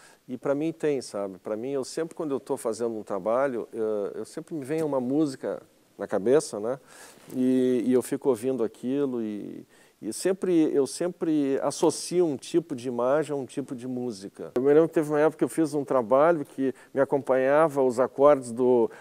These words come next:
do, da, da, o concerto número dois de Mussorgsky pra piano e orquestra, que eu achava uma maravilha,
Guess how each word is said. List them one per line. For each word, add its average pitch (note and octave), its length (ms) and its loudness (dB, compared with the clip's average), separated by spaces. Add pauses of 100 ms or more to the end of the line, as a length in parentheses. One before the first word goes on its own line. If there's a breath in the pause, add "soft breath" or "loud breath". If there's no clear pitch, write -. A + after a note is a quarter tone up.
(140 loud breath)
do, A#2+ 680 4
da, A#2 320 2
da, A2 260 4
o G#2+ 60 2
concerto C#3 420 0
número B2+ 300 0
dois C3 360 6
de B2 100 -6
Mussorgsky A#2+ 680 0
pra A2+ 200 -4
piano A#2 260 -2
e A2+ 60 -2
orquestra, A#2 520 -4
que - 80 -10
eu A2 60 -2
achava A2+ 260 -4
uma A2 140 -6
maravilha, A#2 720 -4